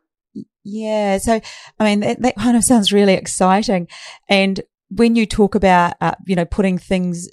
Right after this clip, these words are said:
uh, like, small things behind that where nobody could see, would somebody who understands feng shui, would they have seen that had they gone through the house?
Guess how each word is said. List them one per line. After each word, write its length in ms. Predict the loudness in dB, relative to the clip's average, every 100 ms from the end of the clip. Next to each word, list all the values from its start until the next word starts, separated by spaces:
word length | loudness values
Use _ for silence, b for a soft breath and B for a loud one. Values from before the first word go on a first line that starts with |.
| -4
uh, 60 |
like, 200 | -4 -4
small 320 | -6 -4 -2
things 280 | -2 -4 -4
behind 400 | -4 -2 -2 -2
that 100 | -2
where 160 | -2 0
nobody 320 | 0 2 0
could 180 | -2 -6
see, 340 | -2 2 0 -2 B B B B
would 300 | 2 2 0
somebody 400 | 0 0 2 2
who 320 | 4 2 0 -2
understands 560 | -2 -2 -4 -4 -4 -6
feng 160 | -8
shui, 400 | -6 -2 -2 0
would 160 | -2 0
they 220 | 0 0
have 220 | 0 -2 -4
seen 340 | -12 -2 -2 0
that 140 | -2
had 200 | -2 -2
they 100 | -2
gone 180 | 0 -2
through 160 | -2 -2
the 80 | -2
house? 360 | -2 -8 -20